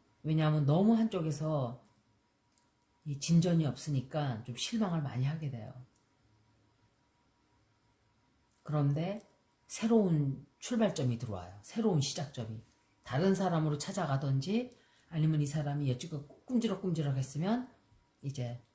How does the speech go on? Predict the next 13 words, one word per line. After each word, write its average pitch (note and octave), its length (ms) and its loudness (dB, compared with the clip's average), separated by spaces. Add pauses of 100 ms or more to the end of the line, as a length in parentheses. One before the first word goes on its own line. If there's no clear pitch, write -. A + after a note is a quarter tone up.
나에게 C3 640 -4 (880)
어떤 C#3 520 0 (600)
큰 G3+ 340 -2
사인을 F#3+ 480 4
보내주죠. A#2+ 640 -2
"이렇게 B2+ 260 -6
하자." B2+ 560 -8
이렇게 C3 340 -12
하는 C3+ 360 -4 (320)
행동을 A3 380 4
보여주는 A#2 420 -2
거예요. G2 320 -12 (2750)
그래서, C3+ 580 -6